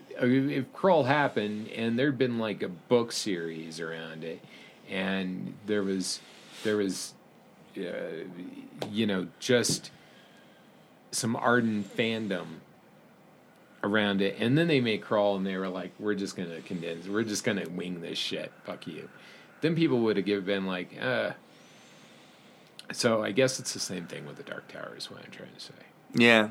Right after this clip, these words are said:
Speaker 2: I'm, I think I understand where you're coming from, yeah.
Speaker 1: Like, I, I, I coulda used, I, I think I, on its own, if they named it anything but the Dark Tower, perhaps,
Speaker 2: <laughs>
Speaker 1: it probably would have been an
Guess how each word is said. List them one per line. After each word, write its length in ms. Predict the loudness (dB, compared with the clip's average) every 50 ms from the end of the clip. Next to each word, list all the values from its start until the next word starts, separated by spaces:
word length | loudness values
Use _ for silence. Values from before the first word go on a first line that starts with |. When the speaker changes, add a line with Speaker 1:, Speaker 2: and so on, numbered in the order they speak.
| -2 -2 0
Speaker 2:
I'm, 180 | 2 2 2 2
I 80 | 2 2
think 240 | 2 2 0 2 4
I 80 | 4 4
understand 460 | 4 2 0 -2 -4 -4 -4 -4 -6
where 80 | -6 -6
you're 100 | -6 -6
coming 320 | -4 -4 -4 -4 -4 -8
from, 280 | -8 -6 -6 -4 -2 -2
yeah. 220 | 0 0 0 -2 -4 -8 -14 -20 -20 -20 -20 -20 -20 -10 -4 0
Speaker 1:
Like, 240 | 2 2 2 2
I, 120 | 0 0 0 0 2 2 4 4 4 2
I, 100 | 2 2 0
I 40 | 2
coulda 240 | 2 2 2 4
used, 460 | 6 8 8 8 8 6 4 2 0 -2
I, 100 | 0 0 2 2 0 0
I 100 | -2 -2
think 220 | 0 0 2 2 2
I, 80 | 2 2 0 -6 -8 -4
on 200 | -2 0 0 0
its 180 | 0 2 4
own, 500 | 4 6 6 6 4 2 0 0 -2 -6 -10 -18 -20 -20 -20 -20 -20 -20 -20 -20 -20 -20 -20 -20 -20 -20 -20 -10 -8
if 120 | -6 -2
they 160 | 0 0 2
named 280 | 2 2 2 2 2 0
it 60 | 0 0
anything 340 | 0 0 0 -2 -2 -4 -2
but 220 | 0 0 0 0 0
the 80 | 0
Dark 240 | 2 2 2 4 4
Tower, 400 | 4 4 6 6 6 6 4 4
perhaps, 640 | 4 4 4 6 6 4 2 0 -2 -6 -8 -8 -12 -16 -18 -18 -18 -20 -20 -20 -4 0
Speaker 2:
<laughs> 760 | 2 2 2 2 0 -4 -10 -12 -16 -20 -20 -20 -20 -10 2 6
Speaker 1:
it 760 | 6 6 6 4 2 2 2 2 0 0 0 4 6 6 6
probably 360 | 8 8 8 8 8 6 6
would 140 | 6 4 2 2
have 80 | 0
been 140 | -2 -2 -4
an 140 | -4 -2